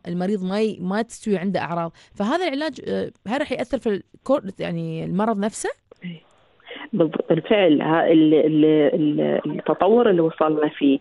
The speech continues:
Speaker 1: مهم.
Speaker 2: آه، من الناحية الصحية والعلاج، إن، إن ال-، إحنا طورنا، آه، حبوب. هذه الحبوب سهلة
Speaker 1: مهم.
Speaker 2: تاخذينها وفيها نسبة علاج، يعني تشفين من المرض لنسبة خمسة وتسعين في المية، نسبة
Speaker 1: ممتاز،
Speaker 2: نجاح الشفاء
Speaker 1: ممتاز.
Speaker 2: من المرض.
Speaker 1: مهم. مهم.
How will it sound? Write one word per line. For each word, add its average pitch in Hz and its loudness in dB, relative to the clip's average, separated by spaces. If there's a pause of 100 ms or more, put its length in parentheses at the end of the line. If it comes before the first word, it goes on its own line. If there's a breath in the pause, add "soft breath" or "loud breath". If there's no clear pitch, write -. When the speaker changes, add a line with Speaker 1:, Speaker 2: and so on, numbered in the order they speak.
(100)
Speaker 1:
مهم. 226 -4
Speaker 2:
آه، 147 2
من 156 -4
الناحية 170 2
الصحية 165 0
والعلاج، 147 2
إن، 156 -4
إن 151 0
ال-، 151 -2
إحنا - -4
طورنا، 156 0
آه، 156 2
حبوب. 208 2
هذه 165 2
الحبوب 185 2 (240)
سهلة 180 2 (180 loud breath)
Speaker 1:
مهم. 190 -4
Speaker 2:
تاخذينها 196 0
وفيها 185 2
نسبة 165 0
علاج، 190 4 (560 loud breath)
يعني 156 -2
تشفين 214 2
من 175 6
المرض 190 2 (120)
لنسبة 196 0
خمسة 202 -4
وتسعين 170 -8 (100)
في - -20
المية، 147 -4
نسبة 190 0
Speaker 1:
ممتاز، 214 -6
Speaker 2:
نجاح 247 -2
الشفاء - -2
Speaker 1:
ممتاز. 190 -6
Speaker 2:
من 151 -4
المرض. 196 -4 (180)
Speaker 1:
مهم. 185 -8
مهم. 233 -6